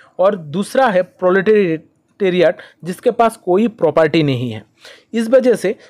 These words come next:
जो बोर्जुआ है वो प्रोलेटेरिएट को बहुत ज़्यादा शोषण करता है, बहुत ज़्यादा एक्सप्लॉइट करता है। फिर अगर हम कैपिटलिज्म से कभी बाहर आ पाए, कार्ल मार्क्स ने कहा था कि हमारा कैपिटलिज्म के बाद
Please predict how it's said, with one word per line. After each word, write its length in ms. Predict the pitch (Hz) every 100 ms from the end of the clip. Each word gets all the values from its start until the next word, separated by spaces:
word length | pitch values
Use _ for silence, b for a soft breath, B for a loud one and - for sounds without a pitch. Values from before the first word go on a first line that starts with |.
| b
जो 120 | 151
बोर्जुआ 520 | 180 165 196 180 233 214
है 160 | 175
वो 260 | 190 151 226
प्रोलेटेरिएट 760 | - 180 175 160 175 190 185
को 180 | - 302 - b b
बहुत 320 | 135 160 214
ज़्यादा 440 | 143 147 160 160 240 _
शोषण 460 | - 214 202 233 208
करता 340 | 180 147 180
है, 200 | 139 107 - _ b b 139
बहुत 300 | 156 208 160
ज़्यादा 300 | 160 165 226
एक्सप्लॉइट 540 | 185 - - 220 196 156
करता 300 | 165 139 113
है। 200 | 110 - _ _ _ _ _ _ _ _ _ _ -
फिर 200 | 240 160 B B B B
अगर 300 | 185 226 285 - b
हम 160 | - 202
कैपिटलिज्म 720 | 202 214 233 240 233 202 214
से 140 | 208
कभी 260 | 233 185 185
बाहर 400 | 160 139 131 196
आ 200 | 151 165
पाए, 360 | 160 151 117 123
कार्ल 220 | - 208 214
मार्क्स 320 | 208 208 -
ने 60 | 208
कहा 240 | 160 180
था 160 | 175 156
कि 140 | -
हमारा 280 | 175 160 175
कैपिटलिज्म 680 | 190 220 240 247 240 220 233
के 120 | 233
बाद 400 | 175 139 151 131